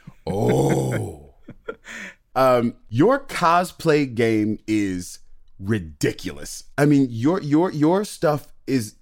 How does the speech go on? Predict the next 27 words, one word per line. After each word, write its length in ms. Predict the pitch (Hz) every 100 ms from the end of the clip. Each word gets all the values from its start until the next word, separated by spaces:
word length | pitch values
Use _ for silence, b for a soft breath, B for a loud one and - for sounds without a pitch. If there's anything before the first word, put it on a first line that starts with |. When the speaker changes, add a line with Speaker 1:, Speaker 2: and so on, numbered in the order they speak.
| -
Speaker 2:
like, 260 | 104 85 -
professional. 680 | 135 - - 143 - 107 87
I 20 |
mean, 160 | 92 92
bruh, 340 | 131 143 123
you 140 | 139
could, 180 | 185 156
like, 220 | 135 107
take 240 | - 156 147
your 100 | 147
cosplay, 560 | 143 120 - 123 113
be 120 | 98 117 120
in 80 | 147
a 60 |
movie, 440 | 180 143 113 113 113
take 280 | - 123
it 60 | 147
off, 180 | 113 -
go 100 | 98
back 240 | 101 101
into 140 | 101 98
the 100 | 95
ring. 220 | 92 76 B -
It 140 | 120
is 140 | 117 98
that 200 | 110 104
good. 200 | 113